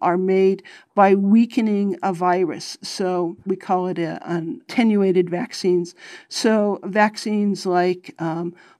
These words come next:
polio and mumps, measles, and rubella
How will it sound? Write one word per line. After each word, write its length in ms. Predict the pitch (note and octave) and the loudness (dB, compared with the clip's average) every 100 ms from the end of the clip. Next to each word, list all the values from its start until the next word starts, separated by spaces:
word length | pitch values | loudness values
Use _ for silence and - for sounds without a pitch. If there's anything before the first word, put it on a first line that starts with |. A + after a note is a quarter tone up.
| - | 0
polio 720 | B3 A3+ G#3+ F#3+ D#3 D3+ D3 | 6 6 6 4 2 -2 -4
and 280 | - F3 F#3 | -2 0 0
mumps, 420 | F#3 F#3+ F3+ - | 0 -2 -2 -8
measles, 480 | - G3 F#3+ F#3 F3 | -4 0 0 0 0
and 160 | E3+ E3+ | -2 0
rubella 680 | E3 D#3+ E3 F3 E3 E3 | -2 -2 -2 0 -2 -6